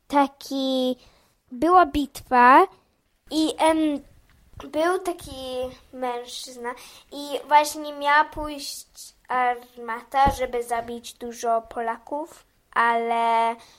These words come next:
był taki mężczyzna, który, em, jakby te ognie przed wybuch-, przed wybuch-, to położył czapkę, żeby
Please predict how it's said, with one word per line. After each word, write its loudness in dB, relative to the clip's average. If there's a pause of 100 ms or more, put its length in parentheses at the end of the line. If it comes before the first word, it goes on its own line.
(160)
był 2 (180)
taki -8
mężczyzna, -2
który, -2 (540)
em, -4 (680)
jakby 2
te -2
ognie 0
przed -6
wybuch-, -12 (1400)
przed 6 (100)
wybuch-, -4
to 4
położył 2
czapkę, -8
żeby -14